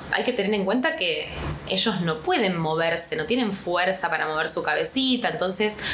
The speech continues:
tratamos de ayudar con la mano, tratamos de enseñarles el, la importancia del sostén, cómo son las succiones típicas de un recién nacido, cuáles son las señales de hambre, eh,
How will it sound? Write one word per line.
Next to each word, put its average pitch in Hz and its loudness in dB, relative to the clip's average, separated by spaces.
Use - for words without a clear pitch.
tratamos 170 0
de 165 4
ayudar 170 0
con 151 0
la 156 0
mano, 208 0
tratamos 180 0
de 170 0
enseñarles 170 0
el, 156 -4
la 160 -2
importancia 160 -2
del 147 -2
sostén, 190 0
cómo 233 2
son 208 0
las 202 0
succiones 196 0
típicas 185 -2
de 175 -2
un 170 -4
recién 165 -2
nacido, 170 0
cuáles 196 2
son 196 0
las 190 2
señales 175 -2
de 156 -2
hambre, 165 0
eh, 156 0